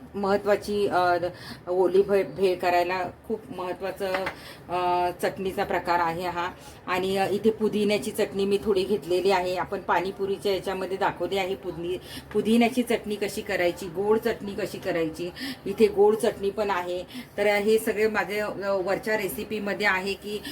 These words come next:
पाणीपुरीच्या दोन चटण्या मी दाखवलेल्या आहे. फक्त लाल चटणी नव्हती दाखवली, ती मी आता तुम्हाला सांगितली. आता आपण ओली भेळ पटापट करून घ्यायचं. आपल्याकडे सगळं तयार असेल तर पटापट होऊन जाते. इथे आपण थोडासा बटाटा घ्यायचा आहे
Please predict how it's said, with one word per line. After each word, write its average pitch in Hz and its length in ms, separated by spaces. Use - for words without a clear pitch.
पाणीपुरीच्या 196 640
दोन 196 240
चटण्या 196 360
मी 202 120
दाखवलेल्या 190 580
आहे. 208 180
फक्त - 300
लाल 190 260
चटणी 208 320
नव्हती 202 320
दाखवली, 190 360
ती 208 140
मी 202 120
आता 190 160
तुम्हाला 190 340
सांगितली. 165 460
आता 185 180
आपण 247 240
ओली 202 260
भेळ 220 200
पटापट 185 400
करून 185 200
घ्यायचं. 190 260
आपल्याकडे 196 440
सगळं 202 240
तयार 185 280
असेल 190 260
तर 208 60
पटापट 185 420
होऊन 180 200
जाते. 170 300
इथे 214 200
आपण 226 200
थोडासा 220 400
बटाटा 185 340
घ्यायचा 175 380
आहे 165 260